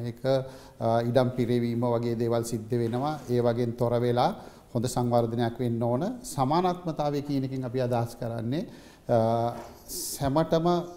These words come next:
සමාන වෙනසේ අපට මූලික පහසුකම් ලැබෙන්න ඕන, නිවසක් ලැබෙන්න ඕන, රැකියාවක් ලැබෙන්න ඕනේ. ඒ වගේම අපරවිහ පහසුකම් සාධාරණ විදියට ලැබෙන්න ඕනේ යන ආදියයි.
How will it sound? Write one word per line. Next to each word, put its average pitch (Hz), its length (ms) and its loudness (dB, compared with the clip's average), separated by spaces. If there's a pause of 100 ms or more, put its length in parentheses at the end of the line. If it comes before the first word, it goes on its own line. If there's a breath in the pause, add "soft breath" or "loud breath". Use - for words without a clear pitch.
සමාන 131 540 2
වෙනසේ 135 680 0
අපට 131 240 -2
මූලික 139 340 2
පහසුකම් 131 540 -2
ලැබෙන්න 117 360 0
ඕන, 120 120 -2
නිවසක් 127 540 0
ලැබෙන්න 120 360 -2
ඕන, 123 140 -4
රැකියාවක් 127 680 0
ලැබෙන්න 120 420 -2
ඕනේ. 123 320 -4 (440 loud breath)
ඒ 127 80 4
වගේම 123 300 4
අපරවිහ 139 420 2 (140)
පහසුකම් 123 640 0
සාධාරණ 120 580 2
විදියට 117 300 0
ලැබෙන්න 113 320 0
ඕනේ 131 160 0
යන 123 140 2
ආදියයි. 107 380 0